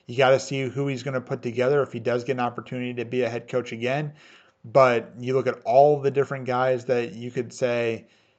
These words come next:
you know, when we have poor character coaches, we wanna get a high character guy to kind of replace them and get the culture back where we want it. Leslie Frazier, to me, should be a guy that every team is interviewing if you're looking for an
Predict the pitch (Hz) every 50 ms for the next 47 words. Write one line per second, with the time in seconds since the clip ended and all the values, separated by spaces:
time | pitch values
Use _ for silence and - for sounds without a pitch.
0 | _ - - 120 113 104 104 107 113 113 117 131 139 139 147 139 113 - - -
1 | - - 147 147 143 131 - - 139 139 143 135 - - 139 131 120 - 131 135
2 | 135 - - 139 120 110 120 123 123 120 120 113 123 113 107 101 - 127 123 127
3 | 123 - 131 131 120 - 123 120 127 123 120 123 117 123 117 - 120 117 113 104
4 | 104 101 92 - - 139 131 139 135 - - - 143 139 135 131 123 113 110 123
5 | 120 - 117 - - - 135 135 135 - 131 127 113 117 123 127 123 - - 131
6 | 120 117 113 113 113 143 139 147 151 151 151 - _ - - - - _ _ _
7 | - 131 147 139 170 156 139 - 147 143 156 143 139 139 127 123 120 123 127 131
8 | 120 - - 117 120 117 110 110 120 117 120 117 117 113 107 - 131 127 127 123
9 | 120 - 131 123 117 107 120 123 123 113 107 110 110 113 113 107 - - 120 113
10 | 117 110 117 110 - - 113 110